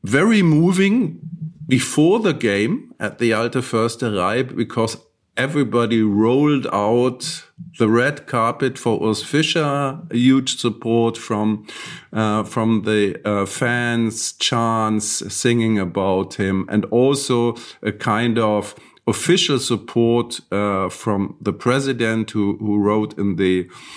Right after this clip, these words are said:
uh, in, in the program that Urs Fischer is one of the best, he has the job and will keep it, and that this was not about nostalgia and because they had a good time together, but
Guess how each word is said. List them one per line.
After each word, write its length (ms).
uh, 460
in, 220
in 100
the 100
program 1000
that 280
Urs 220
Fischer 360
is 180
one 220
of 180
the 80
best, 560
he 100
has 260
the 200
job 380
and 180
will 140
keep 480
it, 300
and 200
that 300
this 260
was 220
not 240
about 440
nostalgia 1080
and 100
because 380
they 100
had 160
a 60
good 320
time 260
together, 580
but 320